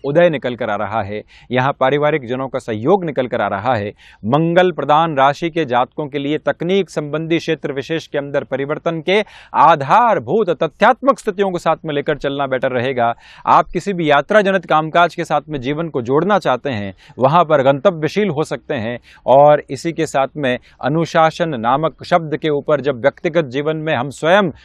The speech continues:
शासन स्थापित करते हैं, तो आप देखिएगा उस जीवन की रंगत, उस व्यक्तित्व की आभा अलग तरीके से निकल कर आती है। और आपके लिए वो ही प्रवृत्तियाँ यहाँ सामने रहने वाली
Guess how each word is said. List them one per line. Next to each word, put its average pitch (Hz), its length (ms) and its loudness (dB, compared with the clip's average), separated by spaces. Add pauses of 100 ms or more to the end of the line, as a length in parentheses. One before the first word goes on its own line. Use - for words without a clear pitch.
(140)
शासन 208 500 2
स्थापित 185 420 -2
करते 147 320 -2
हैं, 107 240 -4 (300)
तो 143 60 2
आप 131 120 2
देखिएगा 143 640 0 (200)
उस 120 200 -4
जीवन 160 360 -2
की 139 260 -4
रंगत, 170 420 2 (280)
उस 170 180 -2
व्यक्तित्व 196 600 2
की 214 120 0
आभा 165 300 2
अलग 156 180 0
तरीके 151 320 -4
से 139 120 -8
निकल 127 240 -6
कर 117 140 -4
आती 113 260 -4
है। 117 180 -2 (400)
और 127 320 6
आपके 123 460 0
लिए 120 200 -2
वो 135 200 0
ही 147 140 -4
प्रवृत्तियाँ 113 600 -6 (280)
यहाँ 117 280 -2
सामने 113 540 -6 (280)
रहने 117 580 -2
वाली 104 360 -4